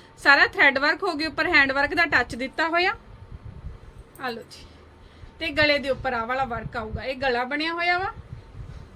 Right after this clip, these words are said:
ਇਹ ਵੀ ਵਿਸਕੋਸ ਆਰਗੈਂਜ਼ਾ ਦੇ ਉੱਪਰ ਹੀ ਆ, ਨਾਲ ਇਹਨਾਂ ਦੇ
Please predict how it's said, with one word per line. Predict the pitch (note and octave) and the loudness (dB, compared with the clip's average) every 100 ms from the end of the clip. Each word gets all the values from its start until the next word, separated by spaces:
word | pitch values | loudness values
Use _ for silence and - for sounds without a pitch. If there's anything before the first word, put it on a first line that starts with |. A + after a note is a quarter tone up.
| - - - - - - - - C4 | -20 -20 -20 -20 -14 -14 -12 -8 -4
ਇਹ | C#4+ | -4
ਵੀ | F4+ | -4
ਵਿਸਕੋਸ | F4+ - D#4+ D4+ D4+ | -6 -4 0 2 0
ਆਰਗੈਂਜ਼ਾ | - D4 D4 D4+ D4+ F4+ | 0 0 2 0 2 2
ਦੇ | F4+ | 2
ਉੱਪਰ | F4+ F#4 F4+ | -2 0 0
ਹੀ | F#4 | 0
ਆ, | G4+ | 0
ਨਾਲ | F4+ D4+ D4 | 4 4 6
ਇਹਨਾਂ | D4 D#4+ D#4+ | 4 2 0
ਦੇ | G4 | -2